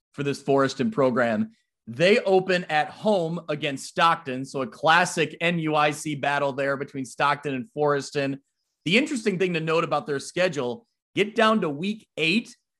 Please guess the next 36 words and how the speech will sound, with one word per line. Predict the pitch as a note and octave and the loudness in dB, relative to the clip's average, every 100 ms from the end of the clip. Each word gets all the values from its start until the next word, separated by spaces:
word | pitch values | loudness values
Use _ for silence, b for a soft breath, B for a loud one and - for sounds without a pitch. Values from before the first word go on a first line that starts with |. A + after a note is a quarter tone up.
| - | -6
their | E3 G3+ | -2 0
non-conference | F3 D#3 G3 A#3+ G#3+ G3 G3+ G3 F3+ C3+ | 2 2 2 0 -4 -4 -4 -4 -8 -6
game | C#3 E3 F3 | -4 -2 -2
in | F#3 E3+ | -6 -6
the | D#3 | -4
regular | D#3 E3 E3+ D#3+ | -2 0 -2 -4
season | D#3+ E3+ E3 E3+ E3+ E3+ _ - | -4 -4 -2 -2 -4 -6 _ -8
is | D3 | -4
against | D#3+ D#3 D3+ - | -2 0 -2 -2
Gibson | A#2+ G3 A3 G#3+ | 2 2 2 0
City | F#3 F#3+ F3+ | 0 -2 0
Melvin | D#3+ E3+ E3 | 0 0 0
Sibley. | C#3+ - C#3+ A2 F#2+ _ _ _ - | -6 -4 -4 -6 -10 _ _ _ -8
They | B2+ G3+ | 0 2
host | E3 G3 G#3+ - | 4 2 2 0
Gibson | F3+ F3+ F3 | -2 -2 -6
City | E3+ - F3 | -8 -6 -4
Melvin | E3+ E3 E3 | 0 -2 -2
Sibley | D#3 E3 D3+ D3 C#3+ _ _ - | -6 -6 -2 -4 -4 _ _ 0
at | D3 F3 | 2 2
home | D3+ G3 F3+ D#3+ | 2 0 0 -2
in | D3+ D3 | -6 -6
week | C#3 F#3 - | -4 -4 -2
eight. | B2+ C#3 A#2 - _ - | 0 0 0 -6 _ -6
You | D#3 | 0
wanna | G#3+ | 2
talk | F3+ G3 F#3+ | 2 2 2
about | F#3 E3 | 2 -2
some | - D3 - - | -2 -10 -12 -2
po-, | F3+ E3 D3 | 0 0 -2
po-, | E3 E3 E3 | 0 0 -2
possible | F3+ F#3 F#3 D#3 - | 0 -2 -2 -10 -2
playoff | F#3 F3+ E3+ F3 | 2 4 2 -2
implications | E3+ D#3+ - D#3 D#3 D3+ A#2 | -10 -10 -8 -6 -6 -6 -4
there. | C3 B2 A2+ A2 _ _ _ _ _ | -2 0 -2 -4 _ _ _ _ _
That's, | C#3 F3 F3+ | 2 2 0